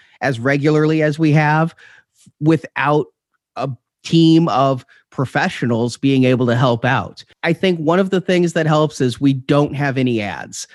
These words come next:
We are completely reliant upon our listeners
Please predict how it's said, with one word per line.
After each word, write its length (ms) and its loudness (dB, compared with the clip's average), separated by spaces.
We 380 4
are 260 0
completely 720 2
reliant 680 0
upon 320 -2
our 160 0
listeners 640 0